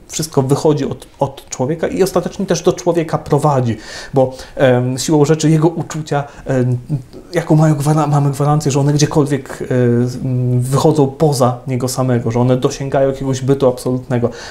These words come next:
gdzież nie ma żadnego realnego z nim kontaktu. Wszystko jest tylko na poziomie naszej psychologii, naszych uczuć i tak dalej, i tak dalej. Em, a więc modernizm siłą rzeczy był herezją ukierunkowaną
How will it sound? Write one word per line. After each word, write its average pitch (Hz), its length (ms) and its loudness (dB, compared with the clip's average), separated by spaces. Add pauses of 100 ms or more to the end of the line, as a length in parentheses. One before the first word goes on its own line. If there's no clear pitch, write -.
(140)
gdzież 131 200 2
nie 143 220 6
ma 147 140 4
żadnego 135 420 2
realnego 147 580 2
z 131 60 -2
nim 131 140 0
kontaktu. 123 480 -4
Wszystko 135 340 -2
jest 123 120 -4
tylko 127 180 -4
na 127 140 4
poziomie 120 380 2 (360)
naszej 127 240 2
psychologii, 127 600 2
naszych 120 420 -2
uczuć 123 420 -2
i 165 60 0
tak 117 280 0
dalej, 107 420 0
i 123 80 0
tak 120 200 0
dalej. 113 320 0 (440)
Em, 131 220 2 (560)
a 160 80 4
więc 170 160 4
modernizm 165 440 2
siłą 160 220 0
rzeczy 165 220 0
był 147 120 0
herezją 156 480 2 (200)
ukierunkowaną 165 800 2